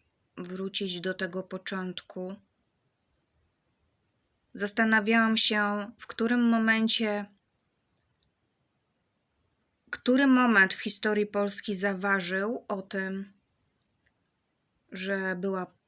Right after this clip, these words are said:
ta wojna i potem te kolejne, te rozbiory i tak dalej. Gdzie, i gdzie był ten moment, gdzie Polacy popełnili ten błąd?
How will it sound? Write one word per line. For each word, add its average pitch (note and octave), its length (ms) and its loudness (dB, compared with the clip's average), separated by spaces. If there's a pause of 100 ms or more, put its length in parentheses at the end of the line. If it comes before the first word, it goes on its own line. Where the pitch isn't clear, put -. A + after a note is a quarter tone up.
(180)
ta F#3+ 140 0
wojna G3+ 680 2
i F3+ 140 -6
potem F#3 320 -6
te F#3 100 -6
kolejne, F#3 760 -4 (240)
te F3+ 100 -6
rozbiory F#3 640 -2
i E3+ 120 -10
tak E3+ 180 -8
dalej. F3 280 -4
Gdzie, E3+ 200 -4
i G3 200 -2
gdzie G3 220 2
był A#3+ 160 4
ten A3 200 0
moment, F#3 400 -2
gdzie F#3+ 300 -2
Polacy F#3+ 560 -6 (600)
popełnili G#3 680 2
ten G3 220 2
błąd? F3+ 600 -2